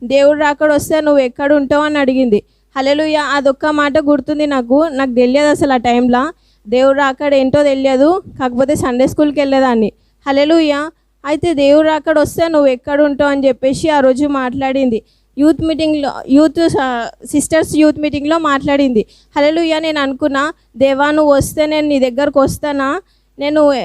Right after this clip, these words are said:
మీ దగ్గర ఉంటానా? పరలోక రాజ్యంలో నాకు స్థానం ఉందా?" అని చెప్పేసి ఆ రోజు నాకు మైండ్లో పడింది. ఆ రోజు నైట్ మొత్తం అక్కతో ఏడ్చుకుంటూ ప్రార్థన చేసిన, అక్క నేను. హల్లెలూయా. ఆ రోజు నుంచి ఈ రోజు వరకు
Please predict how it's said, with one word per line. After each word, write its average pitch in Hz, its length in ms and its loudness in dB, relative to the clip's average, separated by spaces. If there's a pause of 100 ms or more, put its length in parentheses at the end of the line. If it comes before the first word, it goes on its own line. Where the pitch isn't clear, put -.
(180)
మీ 277 200 4
దగ్గర 285 320 0
ఉంటానా? 285 400 -2
పరలోక 269 420 -2
రాజ్యంలో 294 440 0
నాకు 294 180 -4
స్థానం 269 500 -2
ఉందా?" 269 240 0
అని 277 160 0
చెప్పేసి 269 500 -2 (280)
ఆ 285 140 2
రోజు 311 280 2
నాకు 339 220 -4
మైండ్లో 285 440 0
పడింది. 285 420 -2
ఆ 247 160 -2
రోజు 277 240 0
నైట్ 269 340 -6
మొత్తం 294 480 -2 (280)
అక్కతో 262 340 0
ఏడ్చుకుంటూ 302 560 -2
ప్రార్థన 294 420 0
చేసిన, 294 300 0
అక్క 240 400 -2
నేను. 269 400 2 (340)
హల్లెలూయా. 311 580 2 (340)
ఆ 277 100 0
రోజు 302 280 0
నుంచి 311 340 -4
ఈ 311 100 -2
రోజు 277 260 0
వరకు 277 340 -2